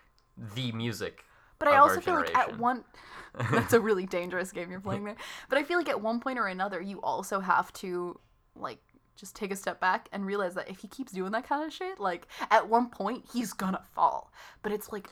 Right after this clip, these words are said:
Speaker 1: No, it's gonna
Speaker 2: I
Speaker 1: become a
Speaker 2: don't
Speaker 1: new genre. People are gonna latch onto that.
Speaker 2: I
Speaker 1: Like, Kanye fans are just
Speaker 2: hope
Speaker 1: gonna
Speaker 2: to God
Speaker 1: switch.
Speaker 2: not. What happened to, like, well, actually, never mind.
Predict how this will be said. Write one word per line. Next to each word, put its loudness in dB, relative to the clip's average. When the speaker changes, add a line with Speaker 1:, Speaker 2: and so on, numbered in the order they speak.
Speaker 1:
No, 10
it's 4
gonna 2
Speaker 2:
I 2
Speaker 1:
become 0
a 0
Speaker 2:
don't 0
Speaker 1:
new 0
genre. 4
People 0
are 4
gonna 0
latch 6
onto 6
that. -2
Speaker 2:
I -14
Speaker 1:
Like, -6
Kanye 0
fans -4
are -4
just -8
Speaker 2:
hope -6
Speaker 1:
gonna -6
Speaker 2:
to -18
God -8
Speaker 1:
switch. -10
Speaker 2:
not. -14
What -2
happened -10
to, -6
like, -8
well, 12
actually, 6
never -2
mind. 0